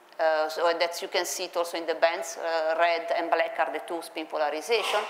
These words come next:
And what is interesting to see is that at the top, uh, of the slab, at the two, let's say, uh, edges of the slab, you have extra charge. So you have basically two more electron per manganese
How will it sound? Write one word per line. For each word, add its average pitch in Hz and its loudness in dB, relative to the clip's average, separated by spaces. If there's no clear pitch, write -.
And 185 6
what 233 4
is 254 -6
interesting 254 0
to 170 -6
see 220 -2
is 190 -4
that 175 0
at 190 2
the 202 -2
top, - 2
uh, 160 2
of 170 0
the 170 -6
slab, 165 4
at 170 0
the 165 -4
two, 175 -2
let's 156 -6
say, 151 -4
uh, 151 2
edges 175 -4
of 165 -8
the 160 -12
slab, 233 4
you 190 2
have 180 0
extra - 4
charge. 143 2
So 190 -2
you 180 2
have 170 2
basically 226 -2
two 247 2
more 208 4
electron 180 2
per 170 4
manganese 160 0